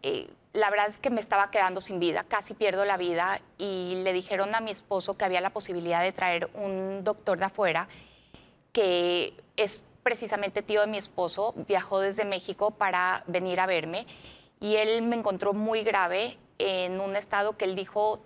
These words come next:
"Tenemos que sacarla y luchar, hacer lo que podamos por ella, eh, en otro lugar".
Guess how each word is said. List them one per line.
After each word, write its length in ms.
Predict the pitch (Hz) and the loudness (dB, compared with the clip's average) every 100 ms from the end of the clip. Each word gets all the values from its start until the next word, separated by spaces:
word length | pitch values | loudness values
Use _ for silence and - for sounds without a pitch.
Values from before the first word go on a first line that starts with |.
| _ | _
"Tenemos 480 | - 196 196 202 214 | -4 -2 0 -2 -6
que 240 | - 226 202 | -2 -2 0
sacarla 540 | - - 202 226 269 | -4 -2 -2 0 -2
y 80 | 247 | -2
luchar, 540 | 185 185 202 190 208 - - - _ _ _ _ _ | -4 -4 -2 -2 -2 -10 -20 -20 _ _ _ _ _
hacer 260 | 185 - 214 | -6 0 2
lo 120 | 226 | 2
que 100 | 226 | 2
podamos 440 | 196 185 196 208 - _ | 4 4 2 -6 -12 _
por 160 | 196 | 2
ella, 480 | 190 190 208 214 226 - _ _ _ _ _ _ _ _ _ - | 4 4 2 2 -2 -10 _ _ _ _ _ _ _ _ _ -4
eh, 260 | 185 101 - | -2 -2 -4
en 160 | 185 | -2
otro 200 | 185 175 | 0 0
lugar". 260 | 185 160 151 | 0 0 -2